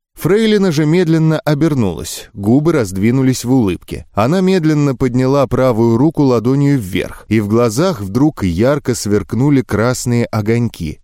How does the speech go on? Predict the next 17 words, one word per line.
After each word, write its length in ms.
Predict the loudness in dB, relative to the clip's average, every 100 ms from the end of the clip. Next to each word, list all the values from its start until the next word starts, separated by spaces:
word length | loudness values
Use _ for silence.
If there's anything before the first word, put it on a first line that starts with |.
| -4
после 260 | 0 0
чего 320 | 0 0 2
она 220 | 2 0 -2
как-то 320 | -4 -2 -2
криво 420 | 0 2 2 0
подковыляла 720 | -2 -2 0 2 2 2 0
ближе, 500 | 2 2 2 0 -2 -6 -10
поднося 500 | -2 0 0 0 0
ладонь 400 | 2 0 2 0
к 80 | 0
лицу 420 | 0 0 0 -2 0
Кархана, 580 | -2 -2 -2 0 0
словно 440 | -2 0 0 0 -2
собиралась 600 | -2 0 2 2 -2 -2
напоить 520 | -2 0 2 2 0
его 320 | 0 2 2
водой. 480 | 2 0 0 -4 -8